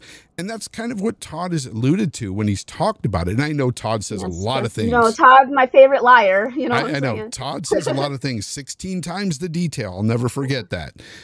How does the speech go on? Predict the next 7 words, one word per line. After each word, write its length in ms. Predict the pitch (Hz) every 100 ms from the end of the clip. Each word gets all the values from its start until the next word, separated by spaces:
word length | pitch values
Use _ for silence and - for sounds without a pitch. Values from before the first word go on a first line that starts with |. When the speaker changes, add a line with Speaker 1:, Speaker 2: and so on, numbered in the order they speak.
| - _
Speaker 1:
But 720 | 92 151 185 147 110 120 - _ _ _ _ _ _ _ _
he, 240 | 143 165 170
d-, 300 | 139 - -
you 200 | - 185
know, 240 | 165 135 - _ -
Bethesda 580 | 139 170 - 202 180 170
games 420 | 147 143 143